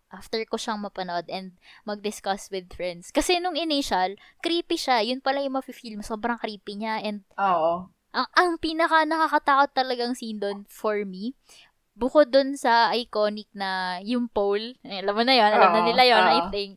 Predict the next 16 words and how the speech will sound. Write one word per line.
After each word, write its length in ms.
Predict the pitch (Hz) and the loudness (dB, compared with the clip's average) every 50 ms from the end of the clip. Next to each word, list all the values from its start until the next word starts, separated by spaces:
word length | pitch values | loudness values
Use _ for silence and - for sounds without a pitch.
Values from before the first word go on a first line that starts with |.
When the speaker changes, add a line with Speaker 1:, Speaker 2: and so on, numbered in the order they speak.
| _ | _
Speaker 1:
yung 260 | _ - 214 220 214 208 - | _ -6 -6 -6 -6 -8 -8
car 260 | 208 - 226 214 208 214 | -2 2 4 6 6 4
and 180 | 220 - 220 202 | 4 2 0 0
Speaker 2:
<laughs> 40 | 196 | 0
Everyone 160 | 196 214 233 240 262 277 269 | 2 4 6 6 6 6 6
Speaker 1:
pole. 80 | 247 233 | 4 4
Speaker 2:
knows. 500 | 226 220 226 233 226 220 - - - _ _ _ - | 4 4 4 2 0 -2 -8 -16 -18 _ _ _ -8
Oo. 300 | - - 196 175 185 180 392 427 - 523 508 | -2 -2 0 0 4 8 10 10 12 12 12
Speaker 1:
<laughs> 200 | 427 - 415 330 - | 12 12 6 4 4
And 180 | 208 226 226 220 | 4 2 0 0
the 120 | 214 226 | 0 0
windows 680 | 233 262 277 277 269 254 226 240 233 240 247 339 302 - - - - - | 4 6 6 4 4 2 2 4 6 6 6 6 4 2 -8 -18 -10 -2
roll 300 | 220 240 247 240 233 214 | 2 4 4 4 4 4
down. 540 | - 262 254 247 233 226 226 233 240 247 - 440 523 480 339 330 320 | 4 6 6 6 6 4 2 0 0 -2 -4 -4 -4 -2 -2 -4 0
Ayan. 440 | - 220 226 233 226 214 208 214 240 | 2 4 4 6 6 6 4 4 4
Speaker 2:
Nope. 320 | 262 285 311 330 330 320 | 6 8 8 8 6 2